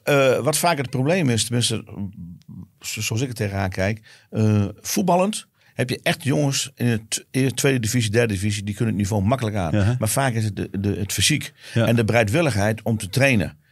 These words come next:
Speaker 1: Hè, je moet ook, want er wordt steeds meer een fysieke sport.
Speaker 2: Ja, ja,
Speaker 1: Hè, eh,
Speaker 2: ja.
Speaker 1: het, eh, wordt steeds meer, je moet fit zijn.
Speaker 2: Ja.
Speaker 1: Recovery,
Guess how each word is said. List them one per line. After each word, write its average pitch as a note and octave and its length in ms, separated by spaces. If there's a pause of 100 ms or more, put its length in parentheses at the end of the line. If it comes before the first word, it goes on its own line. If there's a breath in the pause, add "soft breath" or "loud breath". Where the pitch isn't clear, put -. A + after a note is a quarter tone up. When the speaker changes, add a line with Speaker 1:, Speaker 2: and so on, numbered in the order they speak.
(200 soft breath)
Speaker 1:
Hè, B2 140
je B2+ 200
moet D3 180
ook, D3 120
want B2 140
er B2 60
wordt B2 160
steeds E3+ 260
meer C3 260
een A2+ 80
fysieke C#3+ 340
sport. - 360 (100)
Speaker 2:
Ja, A2 200
ja, - 80
Speaker 1:
Hè, A2+ 80
eh, A2+ 260
Speaker 2:
ja. G#2+ 60
Speaker 1:
het, A#2 140
eh, C3 80
wordt A#2+ 160
steeds D#3+ 240
meer, C3+ 140
je B2 100
moet B2 140
fit D3+ 200
zijn. F#2 320
Speaker 2:
Ja. G#2+ 180
Speaker 1:
Recovery, A#2 840